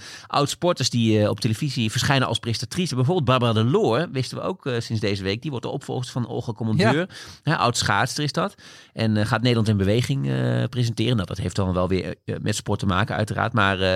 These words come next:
Speaker 1: we hebben ook, eh, Nathan Rutjes natuurlijk en Inge de Bruin. Is dat, eh,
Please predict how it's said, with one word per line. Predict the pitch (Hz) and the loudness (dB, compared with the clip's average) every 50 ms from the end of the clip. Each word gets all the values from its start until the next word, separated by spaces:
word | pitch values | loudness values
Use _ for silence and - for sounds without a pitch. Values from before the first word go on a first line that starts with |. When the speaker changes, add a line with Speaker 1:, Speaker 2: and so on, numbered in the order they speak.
| 95 101 107 | 2 0 0
Speaker 1:
we | 107 | 0
hebben | 107 104 98 - | 0 2 2 2
ook, | 107 101 - | 0 0 2
eh, | 104 92 90 87 | 2 2 2 2
Nathan | 87 87 90 92 - 98 90 | 2 2 0 0 -2 -2 -2
Rutjes | 82 85 80 - - 135 - - | -2 -2 -4 -4 -6 -8 -6 -6
natuurlijk | - 123 - 135 131 139 - | -6 -4 -2 -2 -2 -2 -2
en | 101 - | -4 -2
Inge | - 104 98 | -2 0 0
de | 92 90 | 0 0
Bruin. | 87 82 87 92 117 139 156 | 0 0 2 2 2 2 0
Is | 151 156 | -2 -2
dat, | - - - - | -4 -4 -4 -2
eh, | 175 175 175 170 | 0 2 2 2